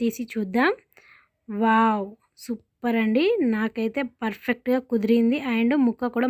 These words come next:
మంచిగా ఉడికిందండి. ఇప్పుడు ఇందులో, ఇప్పుడు స్టవ్ లో ఫ్లేమ్లోకి తీసుకొని ఒకసారి చక్కగా కలుపుకొని ఇందులోకి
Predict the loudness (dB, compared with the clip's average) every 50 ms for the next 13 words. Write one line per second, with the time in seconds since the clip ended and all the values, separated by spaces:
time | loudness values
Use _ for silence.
0 | 0 0 2 2 0 0 2 2 2 2 2 2 0 0 0 -2 0 0 -2 -2
1 | -2 0 0 0 0 -2 -4 -12 -18 -18 -18 -18 -12 _ -8 -6 0 2 4 4
2 | 6 6 4 4 2 2 0 -2 -4 -6 _ _ _ _ _ _ -8 -6 -6 -4
3 | -2 -2 0 -2 -2 -2 -2 0 0 2 2 2 2 2 2 0 2 2 4 4
4 | 2 2 0 -2 -2 -4 -6 -6 -8 -8 -6 -2 -2 0 0 0 -2 -4 -6 -8
5 | -6 -6 -6 -4 -4 -6 -6 -6 -6 -8 -6 -4 -6 -6 -6 -8 _ -6 -2 0
6 | 2 2 0 -2 -6 -14 -20 -20 -20 -8 0 2 4 4 4 4 4 2 0 -2
7 | -4 -2